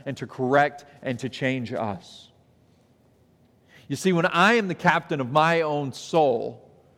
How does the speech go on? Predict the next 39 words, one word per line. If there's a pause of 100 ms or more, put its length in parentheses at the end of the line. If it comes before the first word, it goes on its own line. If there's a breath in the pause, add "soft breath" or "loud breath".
(500 soft breath)
Jesus
serves
to
equip
me, (640)
to
help
me
reach
my
destination.
But
when
he
makes
himself
the
captain (600 soft breath)
and
tells
me
to
take
a
back
seat, (240 loud breath)
then
the
issue
begins
to
rise
if
I
won't
fully
submit
under
him.